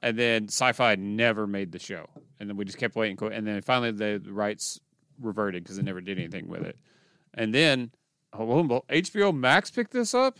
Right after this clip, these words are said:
I was like, "Oh, fuck yeah." I was like, it was just fated to get this huge, big budget thing. And then they made a three-episode miniseries, three episodes, um, changed the lead character, and not like,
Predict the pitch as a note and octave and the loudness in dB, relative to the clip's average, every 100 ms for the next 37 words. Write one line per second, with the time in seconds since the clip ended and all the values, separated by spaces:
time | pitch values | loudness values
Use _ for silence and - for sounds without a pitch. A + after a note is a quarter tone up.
0 | - D#3+ D#3+ C3 A#2 - G3 F3+ G#2 _ | -12 -2 -2 0 -2 0 0 2 0 _
1 | _ B3+ B3 - B2 F#2+ F#2 D3 C3 A#2 | _ 0 0 0 0 0 2 0 0 -2
2 | A#2 D#3 C3+ - G3+ G3+ C#3+ A#2 C#3 D3 | -2 -2 -4 -8 0 2 2 -2 -2 -4
3 | - B2+ A#2 - - - F#3+ F#3+ B2+ D3 | -4 -4 -4 -4 -14 -8 -2 -2 -2 0
4 | F3 C#3 F3 D3+ A2+ - A2+ F#2+ F2 _ | 0 2 2 2 -2 -2 -2 -2 -6 _
5 | _ _ - B2 C#3+ B2 A#2+ C3+ A#2 - | _ _ -4 0 2 2 2 2 2 0
6 | A#2 G#2 - D3 F#3+ G3 F3+ E3 E3+ E3+ | -2 -6 -2 2 4 4 4 2 0 2
7 | D#3+ A2 C3 F3+ A#2+ G#2+ F#2 F#2+ - - | 2 4 4 4 2 0 0 -2 -4 -6
8 | _ _ - - F#3+ C#4+ A#3+ G3 - A2+ | _ _ -8 4 6 8 8 4 2 4
9 | G2 B2 - _ _ _ _ _ - C#3+ | 4 2 -4 _ _ _ _ _ 2 4
10 | C#3+ C3 A#2+ G#2+ A2 _ _ _ _ _ | 6 6 4 2 -4 _ _ _ _ _
11 | - B2+ F#3 C4 A3+ - - _ - C3+ | -10 2 4 6 2 -2 -4 _ -2 4
12 | D#3+ E3+ A3 E3+ F3+ G3 C#3+ A#2 A#2 - | 8 8 4 4 6 6 4 0 0 -4
13 | - C#3 F#3 F#3 E3 B2+ | -4 4 4 6 4 4